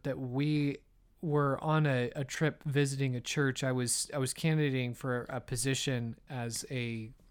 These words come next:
minister of music. And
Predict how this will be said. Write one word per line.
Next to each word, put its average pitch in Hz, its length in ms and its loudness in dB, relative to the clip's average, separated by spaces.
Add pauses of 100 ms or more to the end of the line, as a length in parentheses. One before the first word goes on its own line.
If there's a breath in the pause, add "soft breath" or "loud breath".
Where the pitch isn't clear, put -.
(280)
minister 147 400 2
of 123 80 0
music. 127 560 0 (920 loud breath)
And 135 540 4